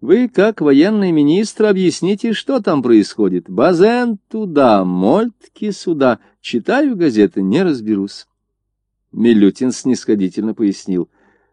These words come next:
«Быстрая мобилизация — гарантия победы. Наполеон хотел вломиться за Рейн и разом покончить с немцами, но опоздал.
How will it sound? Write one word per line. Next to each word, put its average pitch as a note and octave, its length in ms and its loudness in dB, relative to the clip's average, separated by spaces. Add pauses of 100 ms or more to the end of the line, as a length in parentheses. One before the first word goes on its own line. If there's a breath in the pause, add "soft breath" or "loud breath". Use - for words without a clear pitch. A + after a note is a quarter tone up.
«Быстрая D#3+ 580 0
мобилизация — C#3+ 1000 0
гарантия E3+ 680 -2
победы. E3 580 -4 (640)
Наполеон G#2 540 4
хотел A#2+ 320 0
вломиться G#2 640 2
за F#2 220 2
Рейн G#2+ 320 4
и F#2+ 280 -2
разом F2+ 500 0
покончить F#2+ 600 -6
с - 80 -16
немцами, E3 540 -8 (240)
но C#4 100 -4
опоздал. F#2 480 -2